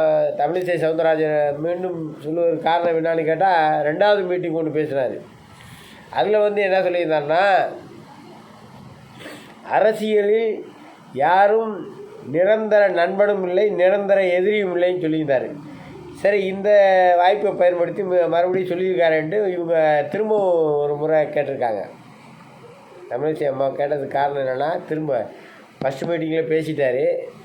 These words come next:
ரெண்டாவது மீட்டிங்கில் இந்த மாதிரி சொன்ன உடனே அப்போ கண்டிப்பா வருவாருங்கிற எண்ணத்துல தான் மீண்டும் சொல்லிக்கிட்டு இருக்காங்க. ஆனா திட்டவட்டமான அறிவிப்பு என்னன்னா,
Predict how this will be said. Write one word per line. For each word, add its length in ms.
ரெண்டாவது 360
மீட்டிங்கில் 280
இந்த 140
மாதிரி 200
சொன்ன 160
உடனே 300
அப்போ 180
கண்டிப்பா 580
வருவாருங்கிற 560
எண்ணத்துல 300
தான் 200
மீண்டும் 360
சொல்லிக்கிட்டு 260
இருக்காங்க. 340
ஆனா 300
திட்டவட்டமான 760
அறிவிப்பு 420
என்னன்னா, 600